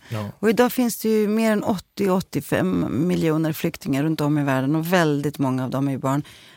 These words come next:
Speaker 2: Alltså, vad gjorde det med dig att du var ett flyktingbarn som kom
Speaker 1: Att
Speaker 2: från
Speaker 1: jag
Speaker 2: ett
Speaker 1: insåg
Speaker 2: krig?
Speaker 1: tidigt att jag var tvungen att vara bättre på allt.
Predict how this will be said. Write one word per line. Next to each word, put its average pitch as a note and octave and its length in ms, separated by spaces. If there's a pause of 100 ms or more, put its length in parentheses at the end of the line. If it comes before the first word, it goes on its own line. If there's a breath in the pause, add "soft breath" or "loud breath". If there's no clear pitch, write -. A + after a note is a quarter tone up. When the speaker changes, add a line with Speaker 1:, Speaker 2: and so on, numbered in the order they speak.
Speaker 2:
Alltså, A#3+ 240
vad B3+ 240
gjorde C#4+ 300
det B3+ 240
med B3 140
dig G3+ 560 (220)
att G3 120
du G#3 80
var D#3+ 120
ett E3 100
flyktingbarn - 720
som E3+ 160
kom D#3+ 360
Speaker 1:
Att C3+ 100
Speaker 2:
från D#3 100
Speaker 1:
jag E3 40
Speaker 2:
ett E3+ 60
Speaker 1:
insåg D3+ 260
Speaker 2:
krig? D#3 100
Speaker 1:
tidigt D3 380
att A#2 160
jag A#2 80
var A2+ 80
tvungen A#2+ 240
att A#2 60
vara G#2+ 80
bättre G#2 320
på - 140
allt. - 260